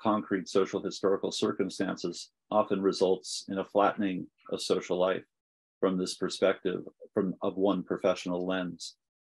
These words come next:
breaking apart the very experiences that real people conceive of as all of a piece. Financial concerns, for example, can spiral into feelings of anxiety and lack of self-worth that get read as depression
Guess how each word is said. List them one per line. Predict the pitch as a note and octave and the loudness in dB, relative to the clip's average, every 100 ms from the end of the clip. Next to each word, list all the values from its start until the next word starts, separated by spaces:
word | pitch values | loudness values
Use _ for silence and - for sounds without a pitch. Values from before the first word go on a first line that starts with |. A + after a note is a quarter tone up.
| _ - | _ 2
breaking | A2 A2 G#2 | 4 4 2
apart | G2+ F#2+ F#2 - | 4 4 4 2
the | |
very | F2 G2 G2+ | 4 6 6
experiences | F2+ - A2+ B2 G#2 - F2 - | 4 2 4 4 2 -2 -6 -2
that | F2 - | -2 2
real | G2+ G2 | 2 2
people | G#2 G2 F2+ | 0 -2 -4
conceive | - F2+ - G2 F2 | -4 -6 0 0 0
of | E2+ E2+ F2+ | -2 -2 -6
as | E2+ | -6
all | - F2+ F2+ F2 | -2 -2 -2 -6
of | |
a | F2 | -8
piece. | - G2+ F2 - - _ _ _ _ _ _ _ _ | -4 -6 -6 -14 -18 _ _ _ _ _ _ _ _
Financial | A2 G#2+ G#2+ G#2 G#2 E2+ E2+ - | 4 6 4 2 2 0 -2 -6
concerns, | G2 - F#2+ F#2 F2 - | -4 -2 0 0 -4 -4
for | - F2 | 0 0
example, | E2+ G2 F#2 - E2 - _ _ - | 2 2 2 0 -4 -6 _ _ -4
can | |
spiral | G2+ - A2 G#2+ G#2 | 0 6 8 8 6
into | F#2+ | 2
feelings | - A2 G2 F#2 F#2 | 0 2 2 0 -2
of | F2+ | -2
anxiety | F#2+ F#2+ F#2+ G#2 F2 F2 _ _ _ _ - | 0 6 8 8 6 -2 _ _ _ _ -10
and | F#2+ | -2
lack | G2 F#2+ F2+ | 4 4 2
of | |
self-worth | - F#2+ F2+ G2 G2 E2 _ - - - | 0 2 2 4 2 2 _ -20 -20 -2
that | G2 - | 0 2
get | D#2+ | 2
read | G2+ F#2 | 2 2
as | F2 | -2
depression | - - B2 C3 D2+ D2+ | -6 0 2 2 -4 -6